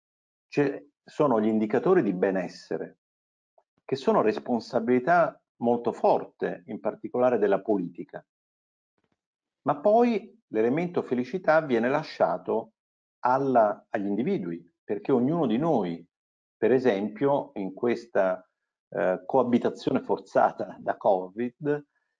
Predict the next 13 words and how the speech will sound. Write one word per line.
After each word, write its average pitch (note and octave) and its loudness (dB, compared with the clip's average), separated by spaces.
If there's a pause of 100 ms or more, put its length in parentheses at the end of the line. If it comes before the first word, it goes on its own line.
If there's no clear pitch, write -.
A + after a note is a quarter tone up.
eh, G2+ -4
riscopre G#2 2
magari F#2+ 2
degli F2+ -8
elementi G#2 -6
positivi D#3 -2 (420)
che G#2 0
prima F#2+ -4
non E2+ -10
vedeva, A2+ 2 (340)
oppure D#3+ 4
invece C3+ 2
soffre, - -2